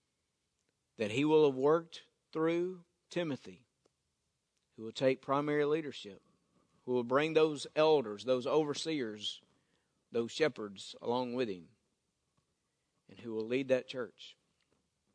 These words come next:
Because this is the truth. Hey, this is one of my hobby horses, you've heard me say. God can use one man, and that's a great truth. But God is bigger than one man,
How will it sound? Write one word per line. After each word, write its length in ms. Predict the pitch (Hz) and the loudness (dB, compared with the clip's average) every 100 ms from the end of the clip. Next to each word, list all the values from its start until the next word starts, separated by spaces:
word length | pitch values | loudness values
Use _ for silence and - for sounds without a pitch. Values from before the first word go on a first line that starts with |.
| _ _ _ _ _ _ _ _ _ _ _ _ | _ _ _ _ _ _ _ _ _ _ _ _
Because 360 | - 143 127 120 | -6 0 0 0
this 220 | 139 - | -4 -4
is 140 | 120 | -8
the 120 | 110 120 | -10 -12
truth. 380 | 139 143 175 - _ _ _ _ - - _ _ | -4 -2 -2 -6 _ _ _ _ -20 -20 _ _
Hey, 200 | 104 107 | 0 0
this 240 | 101 123 143 | 0 -6 -6
is 120 | 127 | -4
one 160 | 147 | 0
of 60 | 147 | 4
my 160 | 135 123 | 4 6
hobby 280 | 156 135 | 4 4
horses, 440 | 113 120 113 104 104 | 2 2 0 -2 -6
you've 160 | 127 | -2
heard 200 | 127 127 | 2 2
me 100 | 123 | 2
say. 400 | 117 123 131 92 - _ _ _ _ _ _ _ _ _ _ _ _ _ _ _ _ _ _ _ _ _ _ _ _ - | -2 2 2 2 -8 _ _ _ _ _ _ _ _ _ _ _ _ _ _ _ _ _ _ _ _ _ _ _ _ 0
God 240 | 135 156 151 | 2 2 0
can 140 | 156 | -4
use 260 | 160 156 147 | -2 -2 -2
one 260 | 151 156 | -4 -2
man, 360 | 151 120 101 95 _ _ _ _ _ _ _ _ _ _ - | -2 -2 -4 -10 _ _ _ _ _ _ _ _ _ _ -12
and 100 | 117 | -6
that's 180 | 117 120 | -6 -6
a 60 | |
great 260 | 110 117 117 | -4 -4 -4
truth. 320 | - 107 90 _ _ _ _ _ _ _ _ _ _ _ _ _ _ _ | -10 -12 -14 _ _ _ _ _ _ _ _ _ _ _ _ _ _ _
But 160 | 107 107 | -10 -2
God 260 | 117 120 123 | 4 4 2
is 100 | 117 | 0
bigger 280 | 123 107 | 0 0
than 200 | 92 92 | -4 -10
one 180 | 92 90 | -12 -12
man, 260 | 90 85 | -12 -14